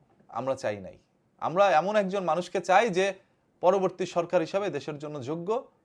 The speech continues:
যাকে ভোট দিলে তারা এই দেশটাকে এগিয়ে নিয়ে যেতে পারবে, এমন সরকার আমরা চাই। এমন সরকারকে আমরা ভোট দিতে চাই।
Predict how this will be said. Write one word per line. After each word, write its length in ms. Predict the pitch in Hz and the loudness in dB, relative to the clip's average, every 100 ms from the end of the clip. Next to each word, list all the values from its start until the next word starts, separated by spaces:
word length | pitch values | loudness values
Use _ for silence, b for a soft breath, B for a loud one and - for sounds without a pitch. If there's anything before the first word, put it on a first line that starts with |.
| _ | _
যাকে 240 | 123 135 143 | -12 -8 -8
ভোট 220 | 123 165 | -6 -6
দিলে 320 | 160 196 247 | -4 -2 0
তারা 200 | 165 143 | 0 -2
এই 60 | 127 | -2
দেশটাকে 380 | 165 - 127 131 | -6 -12 -12 -10
এগিয়ে 220 | 127 123 | -8 -8
নিয়ে 160 | 117 | -8
যেতে 180 | 104 95 | -12 -14
পারবে, 300 | 87 - - - _ | -16 -18 -20 -20 _
এমন 260 | 143 165 170 | -6 -4 -6
সরকার 360 | - 170 120 | -8 -10 -8
আমরা 200 | 101 98 | -10 -10
চাই। 160 | - - - | -18 -18 -12
এমন 220 | 143 170 | -8 -8
সরকারকে 500 | - 143 160 151 156 | -6 -6 -6 -6 -6
আমরা 160 | 147 | -6
ভোট 160 | 117 127 | -6 -8
দিতে 260 | 120 117 101 | -12 -16 -18
চাই। 160 | - | -20